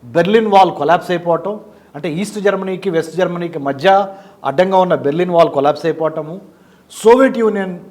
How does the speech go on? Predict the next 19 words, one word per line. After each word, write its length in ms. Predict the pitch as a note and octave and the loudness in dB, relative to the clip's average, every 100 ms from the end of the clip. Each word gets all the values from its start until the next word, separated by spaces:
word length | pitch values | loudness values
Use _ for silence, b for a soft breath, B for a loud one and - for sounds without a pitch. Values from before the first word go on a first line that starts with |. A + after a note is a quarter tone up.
| - | -12
యు-, 120 | E3+ G3 | -4 -4
యుఎస్ఎస్ఆర్ 760 | E3+ F3 F#3+ F#3+ F3 F3 D#3+ - B B - | -2 2 2 2 0 4 4 0 B B 0
పతనం 280 | D#3+ A3 A3 | 0 2 2
అయిపోయి, 680 | F#3+ - D3 C#3+ D3 C#3+ B B B | 2 0 -4 -4 -8 -10 B B B
అందుట్లో 420 | E3+ B3+ C4+ A3+ | -2 -2 2 2
నుంచి, 540 | F#3+ D#3 - D#3 D#3 - - D3+ | 2 -6 -6 -6 -8 -12 -10 -6
ఆ 60 | |
పతనమైన 720 | D3 D#3+ G#3 G#3+ G#3 G3 F#3 - B B B | -2 0 0 0 0 0 -2 -4 B B B
Union 280 | D3 G#3+ A3 | -2 0 2
of 120 | G#3+ G#3 F3+ | 2 0 2
Soviet 160 | F#3+ | 0
Socialist 480 | F#3+ F3 D#3+ D#3+ - | 2 -4 -4 -8 -6
రష్యాలో 360 | C#3+ E3 F#3 E3+ | -6 -2 -2 -2
నుంచి 480 | D3+ C3 C#3+ C#3 C#3 b b b b | -6 -10 -10 -10 -10 b b b b
కొత్త 220 | A3 C#4+ | 0 4
కొత్త 220 | C4+ - | 2 2
దేశాలు 380 | F#3+ F#3 F#3 F#3 | 0 0 2 4
ఆవిర్భావం 500 | D#3 E3+ D#3+ D#3 D3 | 4 4 2 2 0
చెందినాయి. 380 | C3+ B2 A2+ | -8 -12 -14